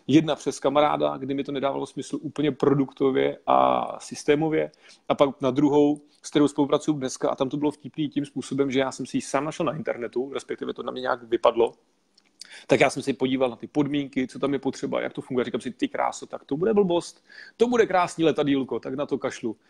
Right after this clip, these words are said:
Kouknul jsem se, že jo, na Google, nějaký informace, a říkám si, no tak to je od toho ruce pryč. No ale shodou okolností půl roku potom mě vlastně kontaktovala kamarádka, eh, bývalá modelka,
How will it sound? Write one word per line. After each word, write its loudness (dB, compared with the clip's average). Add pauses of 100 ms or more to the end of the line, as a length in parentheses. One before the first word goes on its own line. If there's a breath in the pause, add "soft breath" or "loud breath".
(260 soft breath)
Kouknul 4
jsem -2
se, 2
že -2
jo, 0
na 2
Google, 2
nějaký -6
informace, -2
a -2
říkám -6
si, -10
no -6
tak -10
to -4
je -2
od 2
toho 4
ruce 4
pryč. -2 (420 loud breath)
No 6
ale 4
shodou 4
okolností 0
půl 2
roku 2
potom 2
mě -2
vlastně -6
kontaktovala 0
kamarádka, -2 (680 soft breath)
eh, 2 (120)
bývalá 2
modelka, 4